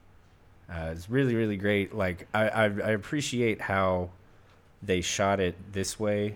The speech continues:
as kind of, like, a really jovial thing, because for people that weren't there, people that watched the match online, a lot of people trashed it.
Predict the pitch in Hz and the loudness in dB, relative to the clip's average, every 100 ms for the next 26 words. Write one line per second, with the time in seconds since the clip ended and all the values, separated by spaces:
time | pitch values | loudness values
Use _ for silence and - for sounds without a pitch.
0 | - 85 87 - 92 90 92 90 90 92 | -8 -8 -6 -4 -4 -2 -4 -4 -4 -4
1 | 85 92 92 98 92 - 92 92 85 - | -4 -4 -4 -4 -6 -6 -6 -4 -6 -8
2 | 85 - 92 87 113 110 98 92 95 90 | -10 -10 -12 -6 -4 -4 -4 -6 -8 -8
3 | 92 95 95 90 90 - - 98 95 90 | -8 -6 -4 -4 -8 -20 -10 -6 -4 -2
4 | 92 90 - 90 87 - 87 87 87 82 | -4 -4 -6 -6 -6 -6 -6 -6 -6 -8
5 | 95 95 90 98 87 85 95 87 - - | -6 -4 -4 -8 -12 -8 -2 -2 -2 -6
6 | 90 85 | -6 -8